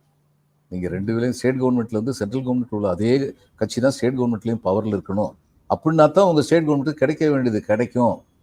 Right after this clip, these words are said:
அப்படின்னு சொல்லி ஒருத்தங்க பேசுனாங்கன்னா, அவங்க வந்து கூட்டாட்சி முறை தத்துவத்திற்கு எதிராக,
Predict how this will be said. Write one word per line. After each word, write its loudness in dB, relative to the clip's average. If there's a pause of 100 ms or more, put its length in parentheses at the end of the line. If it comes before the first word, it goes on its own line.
(220)
அப்படின்னு 0
சொல்லி 0
ஒருத்தங்க -2
பேசுனாங்கன்னா, -6 (1500)
அவங்க 0
வந்து -4
கூட்டாட்சி -4
முறை -4
தத்துவத்திற்கு -8
எதிராக, -4